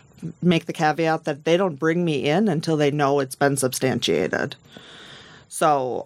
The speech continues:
I've never talked to someone who was lying 'cause they were investigated and it turned out that what they were saying was legit. I can't really speak to how many times inmates in the two prisons that I work in have fabricated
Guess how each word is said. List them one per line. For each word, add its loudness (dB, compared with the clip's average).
I've 2
never 0
talked 0
to -6
someone 0
who 2
was -4
lying 0
'cause -2
they 2
were 0
investigated -2
and 0
it -2
turned 0
out 2
that -2
what 0
they 2
were 2
saying 0
was -4
legit. 0
I 2
can't -2
really 0
speak -2
to 0
how 0
many 0
times -2
inmates 0
in 0
the 2
two 2
prisons -2
that 2
I 2
work -2
in 0
have -2
fabricated -2